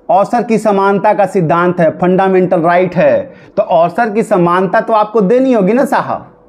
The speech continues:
ऐसा कैसे हो सकता है? जो बच्चे पढ़ लिए हैं सात साल से, जो central का eligibility, और बहुत सारे हाई courts ने ये फैसला देकर के seated को eligible किया है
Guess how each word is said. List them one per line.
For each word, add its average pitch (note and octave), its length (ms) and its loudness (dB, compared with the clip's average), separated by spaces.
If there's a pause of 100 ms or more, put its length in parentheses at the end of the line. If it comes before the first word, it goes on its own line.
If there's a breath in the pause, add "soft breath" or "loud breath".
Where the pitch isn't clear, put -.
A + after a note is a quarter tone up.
(1000 soft breath)
ऐसा A3 260 0
कैसे C#4 300 0
हो G#3+ 80 0
सकता F#3 300 0
है? G#2+ 160 0 (180 loud breath)
जो E3+ 140 2
बच्चे E3+ 360 -2
पढ़ F3 220 0
लिए A3 240 2
हैं F#3 220 0
सात F3 300 -2
साल D#3 160 2
से, G3 100 -2
जो F#3 140 0
central F3+ 520 0
का G#3+ 120 0
eligibility, F3 800 0 (120)
और A3 140 2
बहुत G#3 400 0
सारे C4+ 180 0
हाई F3+ 280 0
courts A#3 340 -2
ने B3 120 2
ये B3 80 2
फैसला A3 440 -2
देकर F#3 320 0
के A3 80 -2
seated G#3 340 -2
को A3 120 0
eligible G#3 420 2
किया B3 300 0
है A#3+ 500 0